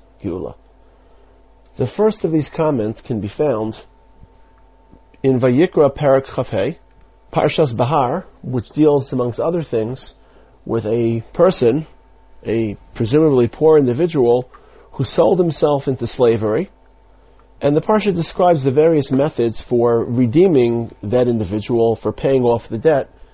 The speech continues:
and emancipating. The Torah begins in Parak Chafei, Pasuk Chafei, Ki yamuch achicha umachar me'achuzaso. So this section obviously describes selling land, which is,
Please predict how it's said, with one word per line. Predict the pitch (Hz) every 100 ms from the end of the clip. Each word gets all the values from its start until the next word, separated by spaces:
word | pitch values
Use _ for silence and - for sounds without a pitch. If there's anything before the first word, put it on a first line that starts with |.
| _ -
and | 117
emancipating. | 123 147 143 - 95 90 80 - - - - - - - _ _
The | 123 127
Torah | 170 190 170
begins | 147 147 170 165 131
in | 123 117 - _ -
Parak | 180 185
Chafei, | - 143 147 147 139
Pasuk | - 202 151 127
Chafei, | - 117 120 107 113 - _ _ - - -
Ki | - 202 196
yamuch | 156 151 190 202
achicha | - 139 220 220 180 156 156 - _ _ _ 139
umachar | 147 147 - 185 185
me'achuzaso. | 160 147 156 131 123 - 107 98
So | -
this | 127 160
section | 165 143 - 131
obviously | 131 127 - 120
describes | 117 - 131 123 117 -
selling | - 135 127 120
land, | 139 170 123 127 - - _ _ _ _ _ _
which | 127 123 -
is, | 131 120 120 - - - -